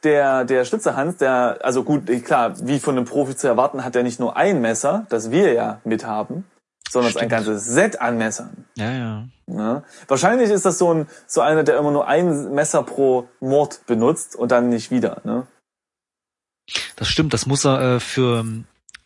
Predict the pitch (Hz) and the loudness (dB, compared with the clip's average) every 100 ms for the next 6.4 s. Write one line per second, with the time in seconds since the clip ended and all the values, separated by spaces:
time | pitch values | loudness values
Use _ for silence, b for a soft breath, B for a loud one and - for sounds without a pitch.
0 | _ - - 127 127 160 156 143 131 - | _ -10 -4 0 0 2 0 0 -2 -2
1 | 131 123 131 127 123 110 135 170 120 107 | -2 0 0 0 0 -2 -2 0 0 -2
2 | - 98 B B _ - 131 120 123 120 | -4 -14 B B _ -6 -4 -2 -2 -2
3 | 123 135 123 - - _ 139 143 147 214 | -2 -2 -2 -4 -8 _ 0 2 4 4
4 | 175 117 131 151 180 123 123 113 113 139 | 2 2 0 0 2 2 0 0 0 0
5 | 131 127 120 120 117 104 82 117 110 107 | 0 2 2 2 -2 -4 -6 -6 -4 -4
6 | 107 185 117 | -2 -2 -2